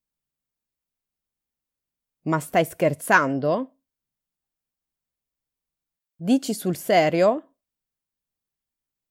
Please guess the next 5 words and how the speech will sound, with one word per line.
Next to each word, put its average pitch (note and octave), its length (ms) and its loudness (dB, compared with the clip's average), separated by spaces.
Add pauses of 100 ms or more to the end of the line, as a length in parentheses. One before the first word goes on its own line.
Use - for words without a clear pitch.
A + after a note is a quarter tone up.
(840)
Ma G#3+ 260 0
davvero? F#3+ 960 4 (2000)
Non G3+ 240 2
ci - 160 -8
credo. D#3+ 840 0